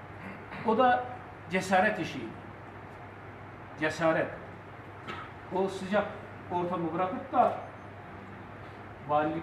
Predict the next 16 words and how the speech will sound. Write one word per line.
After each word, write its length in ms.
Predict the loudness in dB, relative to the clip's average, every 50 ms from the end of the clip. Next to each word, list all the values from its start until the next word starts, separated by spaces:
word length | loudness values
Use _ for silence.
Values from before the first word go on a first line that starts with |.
| -4 0 0
ve 160 | 0 2 2
kaymakamlık 680 | 2 2 2 2 2 2 2 2 2 2 0 0 0
gibi 160 | 0 0 0
makamları 580 | 0 0 2 2 2 2 2 2 2 0 0 -4 -6 -8 -12 -12 -14 -14 -14 -12 -12 -12 -12 -12 -12 -12 -14 -14 -14 -14 -14 -14 -14 -8 -8 -8 -8 -8 -12 -12 -14 -14 -14 -14 -14 -14 -14 -14 -14 -14 -14 -14 -14 -14 -14 -14 -2 6
kar 260 | 8 10 10 10 6
kış 200 | 2 0 4 6
demeden 360 | 6 6 6 4 2 0 0 0 -4 -8 -12 -12 -14 -14 -10 -6
ki 260 | -2 0 0 0 0 -2 -8 -10 -12 -8 -2
tam 140 | 0 0 0 0 -2 -2 0
ortasında 580 | 0 2 2 2 0 2 0 2 4 4 4
şimdi 520 | 4 2 2 2 4 6 6 4 4 2 4
kar 200 | 6 6 6 4
biterken 440 | 4 4 6 6 6 6 4 4 6
yağmur 380 | 8 8 8 8 8 6 6
başladı, 480 | 6 4 4 4 0 0 2 2 2 2 0 -8 -8 0 6
rahmet. 380 | 6 6 6 6 4 4 4